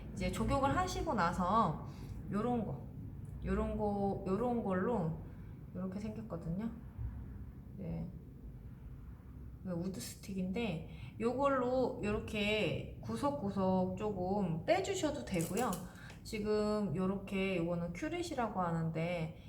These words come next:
얘는 약간 귓밥하는 것처럼 돼 있어요. 귓밥하는 것처럼 이제 돼 있는데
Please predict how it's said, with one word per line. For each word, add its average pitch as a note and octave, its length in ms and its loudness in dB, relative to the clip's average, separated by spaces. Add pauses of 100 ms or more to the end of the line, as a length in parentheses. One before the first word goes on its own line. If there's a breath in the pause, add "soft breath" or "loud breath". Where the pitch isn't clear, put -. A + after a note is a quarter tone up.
(240 loud breath)
얘는 F3+ 420 0
약간 D#3 400 0
귓밥하는 G#3 680 0
것처럼 D#3+ 600 0
돼 D#3+ 140 0
있어요. D3+ 540 -2 (400 loud breath)
귓밥하는 F#3 580 -2
것처럼 E3 420 -2
이제 D#3 160 -6
돼 D#3+ 160 -2
있는데 D#3 560 -4